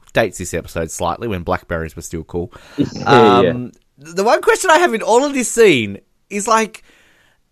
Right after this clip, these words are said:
Speaker 1: we, we're gonna get to this scene in a minute where Christian's going through his list. And obviously, you know, we're gonna comment on that list. But, like, am I, am my alarm bells not going off here? Okay, let's analyze the fact that Christian possibly has H I V by sleeping with Gina.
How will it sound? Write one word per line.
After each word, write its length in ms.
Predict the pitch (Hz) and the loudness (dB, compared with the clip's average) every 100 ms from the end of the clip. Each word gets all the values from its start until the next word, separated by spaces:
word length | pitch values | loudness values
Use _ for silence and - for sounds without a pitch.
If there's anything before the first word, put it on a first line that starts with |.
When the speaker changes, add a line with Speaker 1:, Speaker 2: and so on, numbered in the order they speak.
| _ | _
Speaker 1:
we, 140 | 196 220 | -6 -4
we're 160 | 226 | -2
gonna 140 | 262 320 | -2 -2
get 100 | 294 | -2
to 80 | 226 | -4
this 160 | 220 | -2
scene 180 | 208 190 | 0 0
in 120 | 185 | 0
a 20 | |
minute 180 | 170 160 | 0 0
where 360 | 147 147 147 147 | 2 2 2 0
Christian's 640 | - 170 - 151 143 123 | -2 -4 -2 -4 -4 -4
going 260 | 131 135 135 | 2 2 2
through 160 | 135 | -2
his 180 | 127 123 | -2 -4
list. 460 | 113 98 - - - | -4 -6 -8 -16 -10
And 120 | 131 175 | -6 -2
obviously, 300 | 226 220 185 | -2 -2 0
you 80 | |
know, 140 | 147 123 | 2 2
we're 80 | 113 | 0
gonna 140 | 110 | -4
comment 360 | - 110 101 98 | -4 -4 -4 -6
on 80 | |
that 160 | 90 78 | -8 -10
list. 380 | 80 - - - _ _ _ - | -12 -14 -20 -20 _ _ _ -2
But, 260 | 190 - _ _ _ _ - | -2 -2 _ _ _ _ -4
like, 260 | 196 - _ _ | -4 -6 _ _
am 140 | 226 240 | 0 2
I, 220 | 320 349 - 220 | 2 0 -4 -2
am 80 | |
my 160 | 254 226 | 0 0
alarm 320 | 226 285 330 - | 2 0 0 2
bells 220 | 247 220 | 2 4
not 140 | 208 | 0
going 240 | 185 165 135 | 0 0 0
off 160 | 110 | -4
here? 140 | - - | -6 -4
Okay, 360 | - - 107 - _ _ | -4 -2 -8 -8 _ _
let's 240 | 202 233 - | -4 -4 -2
analyze 460 | - 190 160 143 | 0 2 2 2
the 80 | 135 | -2
fact 280 | - 110 - | -4 -4 -2
that 180 | 104 - _ _ _ - | -6 -6 _ _ _ -2
Christian 500 | 226 - - 254 - | 0 0 -4 -8 -6
possibly 500 | - 233 - 220 220 | 0 0 0 -2 0
has 180 | 202 180 | 0 0
H 260 | 170 160 | -2 0
I 120 | 156 | -2
V 360 | 139 120 113 117 | 0 0 -2 -2
by 180 | 123 120 | -2 -4
sleeping 560 | - 120 117 113 110 - | -2 -4 -4 -6 -8 -4
with 340 | 110 101 - | -4 -4 -10
Gina. 360 | 107 101 82 | -6 -6 -6